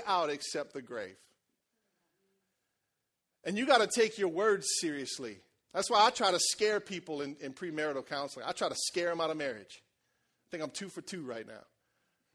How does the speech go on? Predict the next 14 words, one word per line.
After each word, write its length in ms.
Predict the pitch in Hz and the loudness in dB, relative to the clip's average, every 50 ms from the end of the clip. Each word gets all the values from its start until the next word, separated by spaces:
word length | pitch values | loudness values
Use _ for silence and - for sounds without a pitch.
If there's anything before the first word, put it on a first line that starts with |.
| _ _ _ _ _ _ _ _ _ _ _ _ _ _ _ | _ _ _ _ _ _ _ _ _ _ _ _ _ _ _
Because 280 | 208 214 240 294 202 226 | 0 4 4 4 4 4
if 100 | 226 185 | 2 2
you're 100 | 254 311 | 2 6
not 220 | 339 339 302 240 | 6 6 6 8
willing 260 | 226 277 277 262 254 | 6 6 6 8 6
to 60 | 233 220 | 4 2
take 300 | - 254 277 269 220 - | 4 4 4 2 2 0
this 160 | 254 240 - - - - | -2 -2 0 0 0 0
serious, 460 | - 262 294 330 339 349 359 302 - - - - _ - 139 | 0 0 0 2 2 2 0 0 -4 -6 -12 -18 _ -18 -4
don't 300 | - 202 285 330 330 240 | 2 6 6 6 6 6
jump 300 | 190 269 330 339 320 330 | 4 6 6 6 6 6
in. 360 | 349 359 359 349 320 277 214 - - _ _ _ _ _ _ _ _ _ _ _ _ _ _ _ _ _ _ _ _ _ _ _ _ _ _ _ _ _ _ _ _ | 4 4 4 4 2 0 -4 -8 -16 _ _ _ _ _ _ _ _ _ _ _ _ _ _ _ _ _ _ _ _ _ _ _ _ _ _ _ _ _ _ _ _
Come 160 | - 240 269 359 | -4 -2 0 2
on. 200 | 381 349 208 | 2 2 2